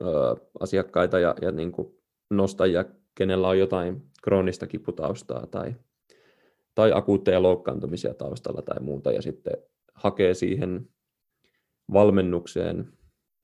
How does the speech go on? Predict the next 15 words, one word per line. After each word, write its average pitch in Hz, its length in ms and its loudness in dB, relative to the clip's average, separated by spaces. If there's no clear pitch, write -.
ikään - 320 -8
kuin - 120 -8
vielä - 280 0
sitten 90 360 -6
lisäsilmää 87 800 -2
siitä - 260 -6
niinku - 400 -10
kuntoutusmaailmasta 92 1600 0
tai, - 400 -6
tai - 180 -6
siitä - 240 -6
niinku - 180 -8
kivun 92 340 -2
kanssa 92 360 -4
harjoittelumaailmasta. - 1200 -4